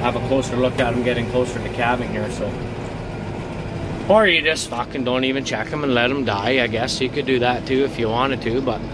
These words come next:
whatever, you know. I don't know, I like having calves that live or cows that live. Not that fuckers freeze to death and stuff.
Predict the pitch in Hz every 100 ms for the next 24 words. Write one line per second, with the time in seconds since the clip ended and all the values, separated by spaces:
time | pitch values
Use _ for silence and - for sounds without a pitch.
0 | - - - - - - - - - 320
1 | 320 165 139 160 202 226 - - 233 262
2 | 147 131 151 - - - - - - -
3 | - - 202 202 139 120 135 160 175 156
4 | 143 143 143 123 127 127 127 135 123 113
5 | 120 135 143 131 113 120 117 123 113 113
6 | 127 - - - - - - - - 127
7 | 123 - 127 127 - 131 123 131 - 131
8 | 120 - 113 107 117 - - - - -
9 | - - - - 117 113 - 104 135 -